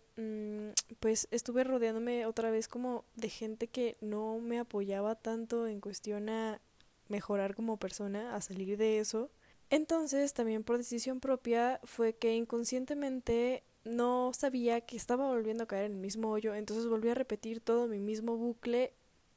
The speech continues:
en todos los aspectos, o sea, con las relaciones, con las personas, con las sustancias, con todo, con la escuela, con todo. Pero yo muy dentro sabía que estaba mal lo que estaba pasando y yo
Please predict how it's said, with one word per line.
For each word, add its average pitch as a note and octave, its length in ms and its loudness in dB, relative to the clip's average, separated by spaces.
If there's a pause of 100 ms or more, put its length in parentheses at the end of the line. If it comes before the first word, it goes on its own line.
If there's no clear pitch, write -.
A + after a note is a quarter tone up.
(220)
en G3+ 380 -2
todos B3+ 180 6
los G#3+ 160 -2
aspectos, G3+ 520 -4
o G#3 60 -6
sea, G#3 300 0
con G#3 180 -6
las G#3 120 -4
relaciones, G#3 480 -2
con G#3 120 -6
las G3+ 120 -8
personas, A#3 600 -2 (460)
con G#3+ 300 2
las G#3 140 2
sustancias, A#3+ 800 2
con G3 280 -4
todo, G3 300 2
con G3 160 0
la G3 60 0
escuela, A#3+ 360 2
con F#3+ 200 -2
todo. F#3 280 0 (400)
Pero D4 180 6
yo D4 240 4
muy D4+ 180 2
dentro D4 360 4
sabía B3 540 4
que A#3 480 2
estaba C4 400 2
mal B3 340 2
lo C4 100 2
que - 60 -14
estaba A3+ 340 2
pasando A#3 640 0
y A3 160 -4
yo C#4 460 6